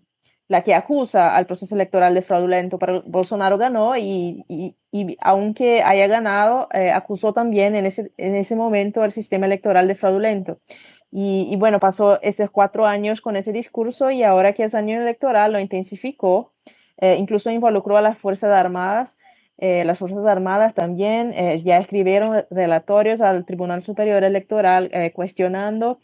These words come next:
que querían pruebas de que las máquinas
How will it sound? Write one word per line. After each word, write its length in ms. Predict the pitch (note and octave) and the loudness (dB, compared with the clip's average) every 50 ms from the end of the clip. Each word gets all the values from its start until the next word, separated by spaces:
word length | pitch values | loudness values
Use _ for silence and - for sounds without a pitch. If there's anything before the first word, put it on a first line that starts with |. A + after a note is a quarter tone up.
| _ _ - _ _ | _ _ -20 _ _
que 100 | G3+ F#3+ | -4 -2
querían 320 | F#3+ F#3 F#3+ G3 F#3 F#3 | 0 0 0 0 -2 -2
pruebas 500 | F#3 - G#3+ A3 A3+ A#3 A#3+ A#3+ B3 B3+ A#3 | -2 -2 0 2 4 4 4 4 2 2 2
de 100 | G#3+ G#3 | -2 -2
que 160 | G#3+ G3 F#3 | -2 -2 0
las 180 | F#3 F3 F#3 F#3 | 2 0 0 0
máquinas 640 | F3+ F3+ F#3 - G3+ F#3 F3+ F3+ F3 F3 E3+ _ | -4 -6 -6 -6 -8 -8 -6 -6 -6 -8 -10 _